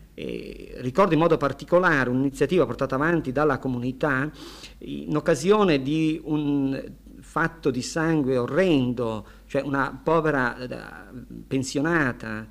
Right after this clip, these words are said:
eh, che, mm, stava, eh, rientrando a, a casa per portare un pezzo di pane al marito anziano invalido sulla, sulla, sulla, sulla carrozzella, trova, ecco, questi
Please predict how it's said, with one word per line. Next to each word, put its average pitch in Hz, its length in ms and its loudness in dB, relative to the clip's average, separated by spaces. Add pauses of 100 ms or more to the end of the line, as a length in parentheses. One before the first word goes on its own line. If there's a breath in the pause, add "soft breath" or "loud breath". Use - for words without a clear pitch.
(300 loud breath)
eh, 110 460 -12
che, 165 340 0
mm, 127 480 -6
stava, 135 540 0
eh, 123 160 -8
rientrando 135 800 0
a, 120 200 -6
a 110 320 -14
casa 139 460 0
per 113 140 -6
portare 135 720 -2
un 110 160 -8
pezzo 147 240 -4
di 123 100 -2
pane 135 720 -2 (140)
al 123 180 -4
marito 135 400 -2
anziano 127 880 -2
invalido 120 720 -2
sulla, 113 500 -10
sulla, - 460 -16
sulla, 95 320 -16 (540)
sulla 110 240 -10
carrozzella, 131 840 -2 (240 loud breath)
trova, 143 800 2
ecco, 107 260 -14
questi 117 720 -8